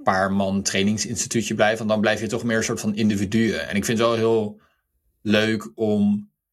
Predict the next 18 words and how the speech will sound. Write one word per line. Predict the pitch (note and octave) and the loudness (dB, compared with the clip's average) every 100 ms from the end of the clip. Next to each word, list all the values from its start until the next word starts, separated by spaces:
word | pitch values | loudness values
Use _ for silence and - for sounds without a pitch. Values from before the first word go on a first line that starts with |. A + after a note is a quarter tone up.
| _ _ _ _ _ _ _ _ - | _ _ _ _ _ _ _ _ -2
echt | G2+ - | 0 0
een | A2+ | -4
organisatie | G#2+ F#2 G#2 - F#2+ F#2+ G#2+ | -2 0 0 0 0 -2 -4
te | - | -6
hebben | E2 E2 E2+ | -6 -8 -6
waar | F2 | -4
je | F2+ | -2
echt | D#2+ - | -4 -4
met | F#2+ | -4
meerdere | F#2+ G2+ G2 F#2+ | 0 0 0 0
mensen | F#2 F2+ - | -2 -4 -2
ergens | F#2 F#2 G2 | 0 0 -2
aan | - F#2 | -4 -4
werkt, | F2+ F#2 E2+ D#2+ | 0 -2 -2 -8
aan | E2+ | -8
een | F2 | -6
gemeenschappelijke | G2+ F#2 - F#2+ F2+ F2 | -6 -4 -4 -4 -6 -10
purpose. | - F#2+ F2+ - G2 - | -8 -6 -6 -8 -6 -8